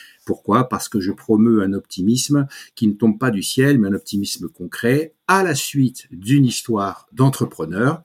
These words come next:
que j'aurai peut-être l'occasion de détailler un tout petit peu plus tout à l'heure. Et, euh, voilà ce que mes activités aujourd'hui. Et je suis assez présent sur LinkedIn. Je promeus l'entrepreneuriat.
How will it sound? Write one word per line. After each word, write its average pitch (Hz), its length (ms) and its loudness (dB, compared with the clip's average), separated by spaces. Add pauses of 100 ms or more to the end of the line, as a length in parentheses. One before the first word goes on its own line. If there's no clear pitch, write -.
(360)
que - 80 -6
j'aurai 98 180 -2
peut-être - 220 0
l'occasion 98 400 -2
de 90 100 -2
détailler 104 560 0
un 147 140 4
tout 135 160 0
petit 107 200 -4
peu 92 140 -2
plus - 380 -6
tout 101 160 -4
à - 100 -12
l'heure. 143 280 -2 (500)
Et, 120 260 6
euh, 101 160 2
voilà 143 200 4
ce - 80 -4
que 135 80 -2
mes 107 480 2
activités 117 500 0
aujourd'hui. 107 560 0 (340)
Et 95 120 -6
je 95 460 -4
suis 110 220 -2
assez 95 220 -2
présent 143 360 0
sur 101 180 -6
LinkedIn. 123 520 0 (540)
Je 104 200 0
promeus 160 420 4
l'entrepreneuriat. 117 1120 -4